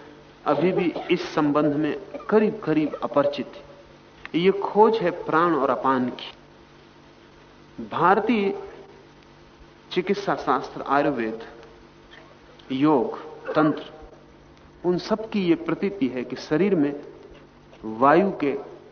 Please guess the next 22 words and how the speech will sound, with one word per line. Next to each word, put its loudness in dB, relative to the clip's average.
दो 6
दिशाएं -2
हैं। -6
एक 8
दिशा 2
ऊपर 4
की -2
ओर 2
है, -2
उसका 0
नाम 2
प्राण, 0
और 2
एक -2
दिशा -4
नीचे -2
की -8
ओर -4
है, -8
उसका -8
नाम -4
अपान। -6